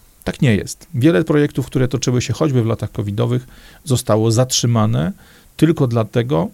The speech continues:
że naród się nie zgodził, że Polacy dali opór, że Polacy nie poszli jak owce na rzeź robić tego, co chcieli od nich politycy.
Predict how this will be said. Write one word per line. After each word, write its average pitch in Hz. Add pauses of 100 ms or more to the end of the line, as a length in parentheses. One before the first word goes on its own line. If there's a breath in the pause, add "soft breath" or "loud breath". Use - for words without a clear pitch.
że 120 (240)
naród 117
się -
nie 107
zgodził, 104
że 117
Polacy 117
dali 113
opór, 110
że 104
Polacy 110
nie 117
poszli 151
jak 101
owce 117
na 104
rzeź 107 (400 loud breath)
robić 117
tego, 120 (560 loud breath)
co 113
chcieli 107
od 104
nich 110
politycy. -